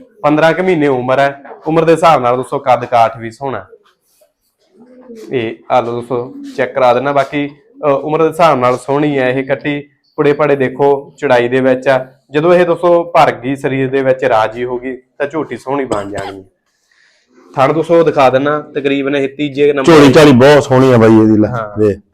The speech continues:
Speaker 1: ਲਓ ਦੋਸਤੋ, ਥਣ ਦਾ ਵਿੱਚ ਝੋਲੀ ਚੈੱਕ ਕਰੋ ਜੀ, ਕੱਟੀ ਦੇ ਕਿੱਡੀ ਆ। ਹੁਣ ਤੇ ਬੁੱਕ ਜਿੱਡੀ ਝੋਲੀ ਬਣਦੀ ਆ ਥਣਾਂ ਦੇ ਵਿੱਚ। ਇਹ ਤਕਰੀਬਨ ਤੁਹਾਨੂੰ ਦੋਸਤੋ, ਅ, ਤੀਜੇ ਨੰਬਰ ਵਾਲੀ ਨੀਲੀ ਰਾਵੀ ਦਿਖਾਤੀ ਹੈ। ਰੇਟ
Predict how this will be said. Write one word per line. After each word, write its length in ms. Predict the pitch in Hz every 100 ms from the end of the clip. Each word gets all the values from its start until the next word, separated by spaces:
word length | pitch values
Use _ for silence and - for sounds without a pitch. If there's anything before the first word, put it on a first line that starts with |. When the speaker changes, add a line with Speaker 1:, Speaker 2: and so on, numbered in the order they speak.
| -
Speaker 1:
ਲਓ 220 | 131 113
ਦੋਸਤੋ, 260 | 113 110 113 - _ _ -
ਥਣ 200 | 143 160
ਦਾ 300 | 165 165 160
ਵਿੱਚ 360 | 156 156 165 156
ਝੋਲੀ 220 | 165 127 113
ਚੈੱਕ 240 | 139 131
ਕਰੋ 280 | - 120 113
ਜੀ, 120 | 117
ਕੱਟੀ 280 | 123 123 120
ਦੇ 100 | 113
ਕਿੱਡੀ 460 | - 113 113 113
ਆ। 60 | 107
ਹੁਣ 200 | 110 107
ਤੇ 120 | 127
ਬੁੱਕ 300 | 113 123 120
ਜਿੱਡੀ 260 | 135 131 131
ਝੋਲੀ 300 | 131 139 110
ਬਣਦੀ 380 | 107 104 101 120
ਆ 60 |
ਥਣਾਂ 280 | 110 123 123
ਦੇ 80 | 127
ਵਿੱਚ। 280 | 135 131 160 _ _ _ -
ਇਹ 60 | 160
ਤਕਰੀਬਨ 420 | 165 170 170 170
ਤੁਹਾਨੂੰ 280 | 165 160 156
ਦੋਸਤੋ, 440 | 143 165 160 160 _ 139
ਅ, 40 | 123
ਤੀਜੇ 340 | 151 143 156
ਨੰਬਰ 240 | 151 143 135
ਵਾਲੀ 180 | 131
ਨੀਲੀ 300 | 135 123 113
ਰਾਵੀ 240 | 117 110 110
ਦਿਖਾਤੀ 560 | 113 117 101 - 98
ਹੈ। 60 | 95 _ _ -
ਰੇਟ 260 | 131 147